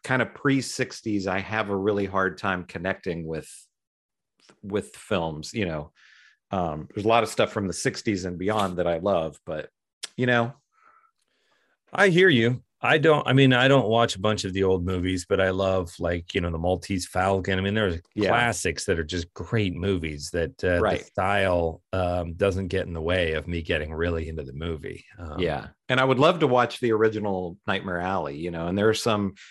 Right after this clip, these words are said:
Speaker 1: I like, I like noir. So there are definitely some of those noir films from,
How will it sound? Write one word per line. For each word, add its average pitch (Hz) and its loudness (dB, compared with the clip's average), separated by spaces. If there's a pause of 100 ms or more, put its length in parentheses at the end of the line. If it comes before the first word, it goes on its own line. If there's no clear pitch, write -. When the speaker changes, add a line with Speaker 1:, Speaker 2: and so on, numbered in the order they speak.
(240)
Speaker 1:
I 131 2
like, 143 2 (600)
I 117 2
like 131 2
noir. 104 0
So 92 0
there 98 0
are 92 0
definitely 104 -2
some 98 -8
of 87 -8
those 87 -2
noir 92 0
films 85 -6
from, 80 -4